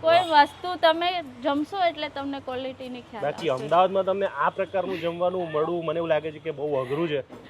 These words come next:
Speaker 2: તો હવે મને તો લાગી છે ભૂખ, હવે હું હરિહર ચાલુ કરું.
Speaker 1: ચોક્કસ ભાઈ, તમે મારે ત્યાં જમશો, મને ખૂબ આનંદ થશે. કા-, આઠમ ગઈ અને ભગવાનને સાંભળીને તમે આવ્યા.
Speaker 2: Thank you, thank you.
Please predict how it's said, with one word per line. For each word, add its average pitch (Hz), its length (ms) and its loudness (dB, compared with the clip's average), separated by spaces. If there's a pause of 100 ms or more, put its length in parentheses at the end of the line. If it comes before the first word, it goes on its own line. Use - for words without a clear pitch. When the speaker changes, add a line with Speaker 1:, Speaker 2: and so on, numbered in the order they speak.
Speaker 2:
તો 135 80 0
હવે 151 200 4
મને 156 280 0
તો 165 120 0
લાગી 147 280 -4
છે 147 100 0
ભૂખ, 143 200 -6
હવે 135 160 0
હું 147 240 -4
હરિહર 135 240 -2
ચાલુ 120 240 -10
કરું. 117 200 -16
Speaker 1:
ચોક્કસ 320 540 0
ભાઈ, 240 300 0 (220)
તમે 294 240 2
મારે 311 320 0
ત્યાં 330 240 0
જમશો, 320 400 -4
મને 311 220 -6
ખૂબ 403 300 0
આનંદ 269 400 0
થશે. 320 460 2 (1120)
કા-, 320 300 6
આઠમ 381 520 2
ગઈ 403 300 4
અને 320 360 -2
ભગવાનને 320 520 2
સાંભળીને 285 560 0
તમે 254 280 -4
આવ્યા. 240 380 0
Speaker 2:
Thank - 640 -6
you, 494 280 -4
thank 440 180 -6
you. 127 60 -10